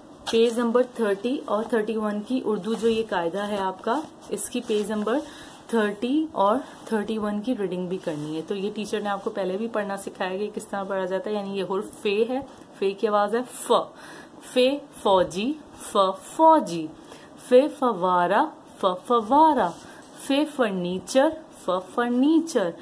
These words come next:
और फे हमारे मुल्क की हिफाजत कौन करता है, तो फौजी, ठीक है। इसी तरह ये क्या था, कॉफ, कॉफ की आवाज़ थी क, कॉफ से कुरान मजीद, क कुरान मजीद, कॉफ से कायद आज़म, क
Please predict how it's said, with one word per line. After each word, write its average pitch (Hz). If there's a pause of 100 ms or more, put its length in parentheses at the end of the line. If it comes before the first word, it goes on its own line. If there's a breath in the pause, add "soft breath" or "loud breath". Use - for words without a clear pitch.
(300 loud breath)
और 202
फे 240
हमारे 233
मुल्क 233
की 254
हिफाजत 233
कौन 233
करता 254
है, 339
तो 330 (160)
फौजी, 208
ठीक 214
है। 294
इसी 294
तरह 247
ये 233
क्या 233
था, 262 (200)
कॉफ, 226 (120)
कॉफ 220
की 277
आवाज़ 247
थी 302 (240)
क, 220 (680 loud breath)
कॉफ 220
से -
कुरान 196
मजीद, 233 (200)
क 202 (180)
कुरान 294
मजीद, 175 (480 loud breath)
कॉफ 208
से 277
कायद 185
आज़म, 208 (280)
क 214